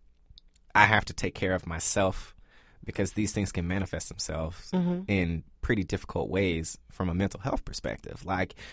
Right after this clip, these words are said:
Speaker 1: we have to push each other to take care of
Speaker 2: Yeah,
Speaker 1: <laughs> ourselves.
Speaker 2: yeah, yeah,
Speaker 1: Like,
Speaker 2: yeah.
Speaker 1: you know, that's just really, really important, uh, regardless of aptitude.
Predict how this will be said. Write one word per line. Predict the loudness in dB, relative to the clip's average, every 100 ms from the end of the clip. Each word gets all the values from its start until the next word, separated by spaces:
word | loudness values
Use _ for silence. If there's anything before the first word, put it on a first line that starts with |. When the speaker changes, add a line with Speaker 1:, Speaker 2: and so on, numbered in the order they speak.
| -2
Speaker 1:
we | 0
have | 4 6 6 4
to | 2
push | 8 10 10 6
each | 0 0
other | 0 0 -4 -6 -12 -20 -20 -20 -20 -16 -4
to | -2 -4 -10 -20 -14
take | -12 -10 -10
care | 2 4 8
of | 12
Speaker 2:
Yeah, | 12 12
Speaker 1:
<laughs> |
ourselves. | 12 12 12
Speaker 2:
yeah, | 12 12 12 12
yeah, | 12 12 12
Speaker 1:
Like, | 8
Speaker 2:
yeah. | 8 6 4 0
Speaker 1:
you | 0 4
know, | 4
that's | 4 2 4
just | 0 0 -4
really, | 0 2 4 4
really | 2 0
important, | 0 0 2 0 -2 -8 -12 _ -10 -2
uh, | 0 0 0
regardless | 0 8 10 10 8 2 0
of | 0 -2 -6 -16 -20 -20 -20 -20 -20 _ _ _ -2
aptitude. | 0 0 -4 -6 -8 -8 -10